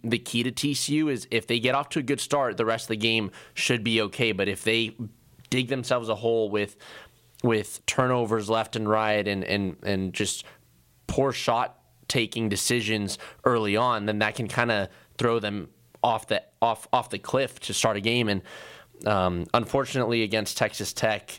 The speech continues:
you know, T C U played well, just not good enough down the stretch. And, I mean, ultimately, it was kind of more of Texas Tech outlasting T C U in that just because it was such an offensive game.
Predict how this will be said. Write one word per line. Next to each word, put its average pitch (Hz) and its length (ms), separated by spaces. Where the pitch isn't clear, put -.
you 104 220
know, 90 180
T 131 220
C 135 160
U 127 80
played 131 300
well, 110 280
just - 360
not 107 280
good 107 140
enough 104 360
down 101 220
the 95 80
stretch. 117 420
And, 98 180
I 107 80
mean, 98 160
ultimately, 107 580
it 104 200
was 104 180
kind 131 160
of 110 60
more 104 180
of 92 140
Texas 110 320
Tech 101 200
outlasting 98 640
T 101 220
C - 180
U 101 300
in 95 100
that 92 240
just 92 260
because 92 280
it 95 60
was 90 120
such 101 160
an - 80
offensive 92 480
game. 95 300